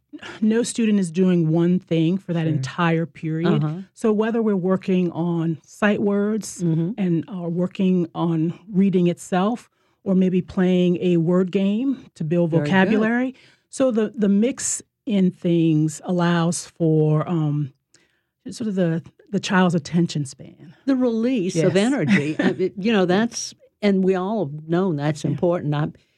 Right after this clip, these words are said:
Speaker 2: I much decry the getting rid of recess. <laughs> I don't know what you do with kids who are just ready to leap out of their seat.
Speaker 1: I couldn't imagine school without recess.
Speaker 2: <laughs> Me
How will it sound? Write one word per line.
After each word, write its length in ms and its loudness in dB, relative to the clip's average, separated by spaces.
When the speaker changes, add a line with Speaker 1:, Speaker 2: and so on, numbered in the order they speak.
Speaker 2:
I 160 2
much 460 0
decry 580 0
the 200 -2
getting 300 2
rid 180 2
of 200 0
recess. 720 -2
<laughs> 60 -10
I 680 0
don't 200 4
know 100 6
what 300 4
you 80 -2
do 280 0
with 240 -2
kids 340 -4
who 140 -2
are 60 2
just 300 -4
ready 280 0
to 100 0
leap 320 -2
out 160 0
of 80 -2
their 140 0
seat. 380 -4
Speaker 1:
I 40 -6
couldn't 280 0
imagine 720 0
school 420 0
without 300 -2
recess. 440 -6
Speaker 2:
<laughs> 40 0
Me 100 6